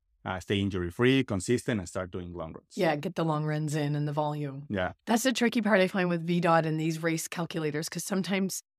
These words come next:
Speaker 2: you'll have someone come in and they put in their five K and it's like, "Oh, it says I can do a three thirty marathon." But they, they're not doing long runs. Their weekly mileage is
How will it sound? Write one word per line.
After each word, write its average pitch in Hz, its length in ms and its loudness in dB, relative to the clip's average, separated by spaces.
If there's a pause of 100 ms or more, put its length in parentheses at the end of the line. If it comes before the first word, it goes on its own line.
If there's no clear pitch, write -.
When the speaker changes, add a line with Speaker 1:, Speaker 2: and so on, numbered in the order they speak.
(240)
Speaker 2:
you'll 196 140 2
have 175 180 -2
someone 180 240 0
come 180 160 0
in 180 180 4
and 170 100 2
they 165 120 0
put 190 160 0
in 180 80 2
their 175 100 2
five 165 280 -2
K 165 260 0
and 151 100 0
it's 147 160 -8
like, 160 160 -8
"Oh, 254 140 2
it 240 100 0
says 220 180 0
I 214 100 -2
can 226 140 0
do 214 200 4
a 190 160 4 (420)
three 226 240 2
thirty 214 280 6
marathon." 175 500 2 (600)
But 214 160 0
they, 208 280 2 (260)
they're 196 140 4
not 180 180 6
doing 180 160 2
long 170 220 4
runs. 170 220 4
Their 170 100 0
weekly 180 260 -2
mileage 165 420 4
is 165 140 -8